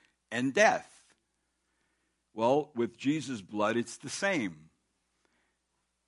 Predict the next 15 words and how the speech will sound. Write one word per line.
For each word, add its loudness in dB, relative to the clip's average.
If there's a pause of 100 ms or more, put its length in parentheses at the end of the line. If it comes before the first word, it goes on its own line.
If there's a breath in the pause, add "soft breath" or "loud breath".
Just 4
as 2
these -2 (1200)
events 2
marked 6 (260)
the 2
climactic 2
moment 2
of 2
Israel's -2
redemption 0
from -4
bondage, 2
so 0
also 0